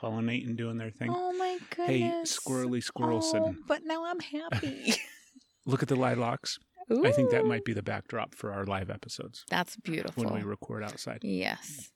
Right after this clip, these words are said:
Speaker 2: I like it.
Speaker 1: We'll have to pick the right time of day, but I think that'll work.
Speaker 2: I love those. Those are so pretty.
Speaker 1: Anyways,
Speaker 2: I really like lilacs.
Speaker 1: next week, that should be a thing where you can
Speaker 2: There's
Speaker 1: go
Speaker 2: just
Speaker 1: watch us
Speaker 2: beauty
Speaker 1: on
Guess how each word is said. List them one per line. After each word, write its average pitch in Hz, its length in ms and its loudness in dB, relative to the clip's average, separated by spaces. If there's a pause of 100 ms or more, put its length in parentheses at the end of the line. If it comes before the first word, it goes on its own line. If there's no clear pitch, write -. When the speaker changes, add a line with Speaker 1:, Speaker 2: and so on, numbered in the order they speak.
(320)
Speaker 2:
I - 160 0
like - 300 -8
it. - 80 -6
Speaker 1:
We'll 107 80 0
have 101 80 -2
to - 80 -6
pick - 180 -4
the 110 80 -4
right 110 220 -4
time 107 180 -4
of 104 80 -4
day, 104 260 -2
but 110 280 -8
I 117 80 -4
think 120 180 -4
that'll 107 240 -6
work. - 400 -8
Speaker 2:
I 311 180 0
love 175 240 -6
those. 175 400 -6 (200)
Those 330 180 -4
are 190 60 -4
so - 200 -4
pretty. - 520 -12 (180)
Speaker 1:
Anyways, 165 340 6
Speaker 2:
I - 40 4
really 180 260 2
like - 220 -10 (100)
lilacs. - 180 -10
Speaker 1:
next 147 480 6
week, 117 280 2 (280)
that 117 240 0
should 107 200 -2
be 110 120 2
a 107 60 2
thing 104 320 -2
where 104 100 0
you 101 120 -4
can 113 140 -6
Speaker 2:
There's 101 80 0
Speaker 1:
go 113 80 0
Speaker 2:
just 104 100 0
Speaker 1:
watch - 260 -2
us - 140 0
Speaker 2:
beauty 180 100 0
Speaker 1:
on 233 60 0